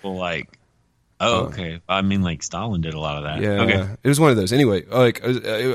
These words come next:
Speaker 2: I read about something. I was like, "Hey," so my friend Chris has, um,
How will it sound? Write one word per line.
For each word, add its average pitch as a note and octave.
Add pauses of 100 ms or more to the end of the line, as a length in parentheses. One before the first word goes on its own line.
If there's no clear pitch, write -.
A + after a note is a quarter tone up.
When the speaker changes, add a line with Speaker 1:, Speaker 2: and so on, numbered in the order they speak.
(120)
Speaker 2:
I B2+
read D#3
about D#3+
something. C3
I A#2+
was A#2
like, A2+
"Hey," C3
so A#2+
my A2
friend C#3
Chris A#2 (420)
has, G#2
um, G2+